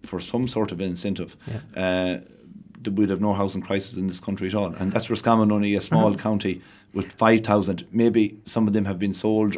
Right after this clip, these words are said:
Speaker 1: or rented since. I can assure you there's an excess of four thousand
Speaker 2: Yeah.
Speaker 1: vacant residential units in County Roscommon for one reason or another at this present time.
Speaker 2: But if you looked at the ripple effect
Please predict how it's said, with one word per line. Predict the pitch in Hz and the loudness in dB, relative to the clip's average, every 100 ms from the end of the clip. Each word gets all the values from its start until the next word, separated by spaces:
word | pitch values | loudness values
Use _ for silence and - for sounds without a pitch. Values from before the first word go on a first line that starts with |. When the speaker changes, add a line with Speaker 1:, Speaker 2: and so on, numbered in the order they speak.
| - | -2
Speaker 1:
or | 92 | -2
rented | 101 101 90 | 0 -2 -4
since. | 107 95 - - - _ - | -2 -2 -6 -16 -20 _ 0
I | 104 | 2
can | 104 104 | 2 0
assure | 95 113 110 | 0 2 4
you | 98 | 2
there's | 92 95 | 0 -4
an | |
excess | 92 90 101 - | -4 -2 -4 -4
of | |
four | - 104 95 | -4 -4 -2
thousand | 98 98 92 | -2 -2 -4
Speaker 2:
Yeah. | 87 | -4
Speaker 1:
vacant | 104 98 101 87 - - - | -4 -2 -4 -6 -12 -14 -2
residential | 98 92 104 101 95 | -2 2 0 0 0
units | 98 95 90 | 0 -2 -4
in | 92 | -6
County | 101 95 92 | -4 -4 -6
Roscommon | - 101 95 90 87 - | -4 -4 -2 -4 -8 -20
for | - 90 | -6 -2
one | 95 | 0
reason | 95 98 90 | 0 0 -2
or | 87 | -4
another | 92 90 | -2 -4
at | 87 | -6
this | 95 90 | -8 -8
present | 92 92 87 | -6 -6 -6
time. | 90 87 - | -6 -6 0
Speaker 2:
But | - | 2
if | 190 | 2
you | 220 | 0
looked | 214 202 - | -2 -2 -2
at | 170 | 0
the | 120 | 2
ripple | 110 113 - | 2 2 2
effect | 92 - 92 92 - - | 0 0 0 0 -6 -18